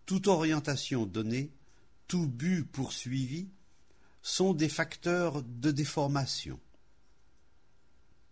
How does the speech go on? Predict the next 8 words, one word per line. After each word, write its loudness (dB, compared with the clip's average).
Je 2
vous 4
en 6
prie, -6
voyez 2
cela 4
très -4
clairement. -4